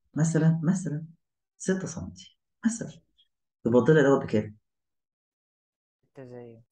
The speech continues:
Speaker 2: اللي تحت
Speaker 1: بستة.
Speaker 2: برضه ستة.
Speaker 1: طب، طب ده ستة اتقسم لإيه؟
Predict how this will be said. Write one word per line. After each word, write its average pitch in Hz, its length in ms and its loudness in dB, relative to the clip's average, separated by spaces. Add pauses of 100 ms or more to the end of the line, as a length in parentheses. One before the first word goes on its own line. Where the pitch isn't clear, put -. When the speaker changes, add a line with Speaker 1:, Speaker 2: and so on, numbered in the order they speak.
(520)
Speaker 2:
اللي 117 140 -18
تحت 160 200 -6
Speaker 1:
بستة. 151 100 -12
Speaker 2:
برضه 101 260 -8
ستة. - 100 -18 (200)
Speaker 1:
طب، - 220 -6
طب 120 140 4
ده 190 80 6
ستة 120 320 4
اتقسم 190 340 2
لإيه؟ 113 400 2